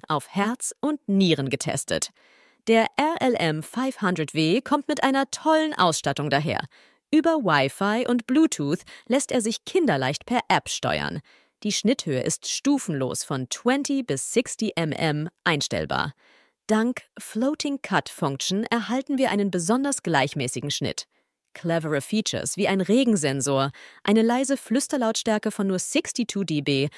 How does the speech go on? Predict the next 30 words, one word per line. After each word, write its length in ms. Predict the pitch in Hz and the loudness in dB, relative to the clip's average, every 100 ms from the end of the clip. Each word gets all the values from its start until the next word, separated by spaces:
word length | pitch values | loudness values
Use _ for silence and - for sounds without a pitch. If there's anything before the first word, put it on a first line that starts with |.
| - - | -8 -2
und 140 | 226 | 2
die 120 | 240 | 4
Multizonenfunktion 1400 | 220 233 349 311 - - 185 160 143 147 143 - 160 160 | 4 4 2 -2 -4 -4 -2 -2 -2 -6 -6 -4 -2 -2
runden 560 | 160 135 208 285 - 240 | -4 2 4 4 2 -2
das 160 | 180 | -2
Paket 440 | - 190 - 147 - | -4 -8 -2 -2 0
ab. 220 | 123 - _ _ _ _ _ - | -2 -2 _ _ _ _ _ -2
Im 200 | 190 170 | 0 2
Lieferumfang 880 | 165 277 - 165 151 139 170 156 165 | 2 0 0 -2 -2 -4 -2 -2 0
sind 220 | 185 - | 0 2
außerdem 600 | 240 269 269 254 240 185 | 2 4 2 2 0 -2
hundred 760 | 165 233 294 226 254 247 247 - | 0 0 0 -4 -4 -2 -2 -4
M 320 | - 269 311 311 | -4 -2 -2 -4
Begrenzungskabel, 960 | 302 302 294 190 - 175 147 139 135 135 - - - | 0 0 0 -2 -2 0 0 2 -2 -4 -12 -16 -4
one 300 | 262 339 277 | -4 -2 -4
hundred 260 | 302 269 | -4 -2
and 140 | 202 - | -2 -2
thirty 380 | 277 294 269 | 0 0 -2
Haken 540 | 220 302 240 143 104 143 - | -2 -2 -2 -4 -8 -10 -6
und 200 | 196 - | -6 -4
Nine 480 | 196 202 240 269 | -2 -2 -2 -4
Ersatzmesser 640 | 262 254 165 - 156 143 - | -4 0 0 -2 -6 -4 -4
enthalten. 560 | 151 147 101 104 85 139 _ _ _ _ _ _ | -4 -2 -2 -4 -8 -8 _ _ _ _ _ _
Die 100 | 185 | -4
Inbetriebnahme 840 | - 269 285 - 233 - 196 185 185 | 2 4 2 0 -2 0 0 2 0
gestaltet 540 | 156 - 147 151 156 | -2 -4 -2 -2 -2
sich 240 | - 135 - | -6 -8 -2
dank 280 | 165 226 - | -2 -2 -2
der 160 | 135 | -4
guten 420 | 127 220 285 202 | -4 -4 -2 -2